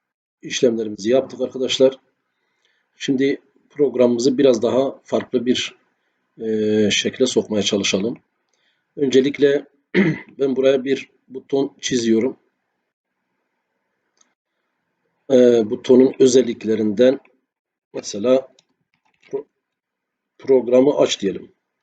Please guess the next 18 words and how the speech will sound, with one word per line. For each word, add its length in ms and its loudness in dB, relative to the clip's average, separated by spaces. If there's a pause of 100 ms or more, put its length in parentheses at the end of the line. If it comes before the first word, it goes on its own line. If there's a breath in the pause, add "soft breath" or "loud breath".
(2000)
Herhangi 360 -12
bir 60 -8
isim 220 0
yazabilirsiniz. 840 -2 (1700 loud breath)
Ee, 520 4 (300 loud breath)
şimdi 540 -2
çift 260 -2
tıklayıp 440 0 (320)
o 60 -10 (300)
kısmına 340 -4
gidiyorum 540 -2 (120)
ve 160 -4
burada 200 0
yine 320 4
bir 300 -2
user 220 2
form 340 2
açıyorum. 440 4